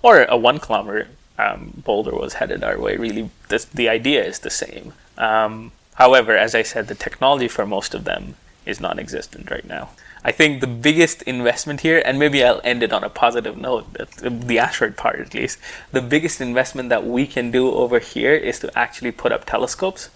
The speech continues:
that can actually track or observe these asteroids over a long period of time. Um, so the more time we put on telescopes to actually just look at these asteroids, the more confident we will be, essentially, when it comes to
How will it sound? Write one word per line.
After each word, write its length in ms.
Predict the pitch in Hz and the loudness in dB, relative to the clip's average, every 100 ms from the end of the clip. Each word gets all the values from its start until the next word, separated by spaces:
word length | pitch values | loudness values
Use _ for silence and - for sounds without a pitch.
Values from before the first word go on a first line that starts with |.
| _ - - | _ -20 -4
that 340 | 120 113 - | 2 2 0
can 160 | 120 117 | -6 -2
actually 400 | 113 - 110 107 | -2 -4 -10 -8
track 460 | - 120 113 - - | -4 -2 -2 -4 -6
or 360 | 107 107 101 - | -4 -4 -8 -10
observe 360 | 123 - 233 - | -6 2 2 2
these 200 | 113 107 | -2 0
asteroids 560 | 107 - - - - | -2 -2 -6 -6 -4
over 160 | 113 - | -2 0
a 100 | 57 | 0
long 260 | - 57 - | -2 -4 -6
period 220 | - - | -8 -8
of 100 | - | -10
time. 260 | - - - - - - 113 | -10 -10 -14 -20 -20 -6 -2
Um, 180 | 107 | -2
so 140 | 110 120 | -2 -4
the 80 | 120 | -4
more 280 | 120 135 | 0 0
time 580 | 131 - 117 123 123 113 - - | 0 0 -2 -2 -8 -16 -18 -14
we 120 | 113 | -12
put 400 | - 131 120 - _ - | -2 0 0 -2 _ -8
on 200 | 113 110 | -6 -4
telescopes 600 | - 120 - 160 160 - | -4 -4 -2 -2 -2 -4
to 140 | 127 | 0
actually 360 | 117 117 120 117 | 0 0 -6 -6
just 180 | 117 - | -6 -6
look 320 | 117 117 117 | -2 -2 -2
at 140 | 113 | -4
these 180 | 113 107 | -4 -4
asteroids, 560 | 120 113 - 160 196 - - - - | -4 -4 -6 -6 -6 -10 -20 -20 -14
the 140 | 120 117 | 0 0
more 240 | 117 117 | 4 2
confident 600 | - 104 104 - - - | 0 -4 -4 -8 -8 -10
we 120 | 107 | -10
will 200 | 104 - | -8 -8
be, 300 | - - - - - | -8 -10 -10 -12 -12
essentially, 580 | - - - - - - _ _ | -10 -10 -12 -12 -14 -16 _ _
when 160 | - - | -12 -10
it 80 | - | -8
comes 280 | - - - | -10 -12 -14
to 200 | - | -16